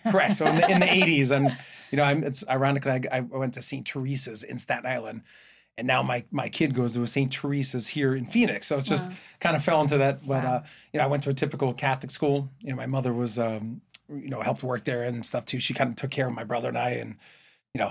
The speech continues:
Speaker 2: so it was good. We lived a couple blocks from the school, and, you know, we grew up typical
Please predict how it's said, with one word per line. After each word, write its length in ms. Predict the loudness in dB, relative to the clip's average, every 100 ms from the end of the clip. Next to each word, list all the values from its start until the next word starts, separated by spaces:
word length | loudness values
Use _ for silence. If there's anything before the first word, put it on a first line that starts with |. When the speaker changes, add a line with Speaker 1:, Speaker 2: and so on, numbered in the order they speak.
| -4
Speaker 2:
so 180 | -4 -2
it 80 | 0
was 140 | 0
good. 200 | 0 0
We 120 | 0
lived 360 | 0 2 2 2
a 40 |
couple 240 | 0 0 2
blocks 320 | 2 2 2
from 80 | -2
the 60 | 0
school, 340 | 0 2 2
and, 240 | 2 0 -4 -20 -20 _ -4
you 120 | -2
know, 80 | 0
we 80 |
grew 200 | 2 4
up 120 | 4 2
typical 800 | -2 0 2 4 4 4 0